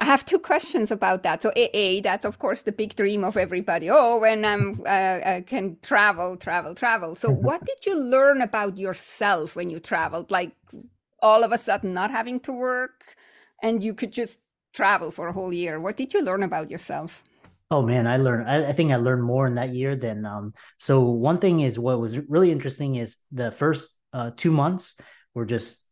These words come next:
Speaker 2: total bliss. Like, it was, it was fantastic. And then after that two months, it got boring. And what I
Speaker 1: <laughs>
Speaker 2: realized from that was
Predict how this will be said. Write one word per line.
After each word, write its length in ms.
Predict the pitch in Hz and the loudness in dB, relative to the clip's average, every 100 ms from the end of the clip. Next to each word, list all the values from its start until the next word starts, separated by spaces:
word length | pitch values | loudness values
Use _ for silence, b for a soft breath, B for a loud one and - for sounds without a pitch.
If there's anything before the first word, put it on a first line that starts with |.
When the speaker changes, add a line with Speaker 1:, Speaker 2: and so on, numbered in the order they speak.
| _ _ | _ _
Speaker 2:
total 280 | - 143 113 | 2 4 4
bliss. 440 | 92 117 127 - | 0 -2 0 -2
Like, 240 | 107 101 117 | -6 -6 -4
it 60 | |
was, 280 | 113 95 - | -6 -6 -6
it 60 | 143 | -2
was 200 | 120 98 | 0 -2
fantastic. 760 | - 107 107 113 113 101 98 B B B | -4 -4 -2 -2 -4 -6 -10 B B B
And 160 | - 123 | 0 2
then 120 | 127 | 2
after 280 | 127 156 185 | 0 0 2
that 160 | 175 175 | 2 2
two 100 | 160 | 4
months, 460 | 160 175 - - - | 4 2 -2 -14 -10
it 80 | 131 | -2
got 240 | 123 104 | -2 0
boring. 500 | 117 117 107 95 98 - | 0 0 -2 -8 -14 -10
And 320 | 117 113 110 - | -6 -4 -6 0
what 140 | 143 | 2
I 40 | 127 | 4
Speaker 1:
<laughs> 140 | 123 | 4
Speaker 2:
realized 360 | 160 147 117 - | 4 4 0 -2
from 200 | 123 113 | -2 0
that 200 | 110 107 | -2 -4
was 360 | 104 107 - | -6 -6 -8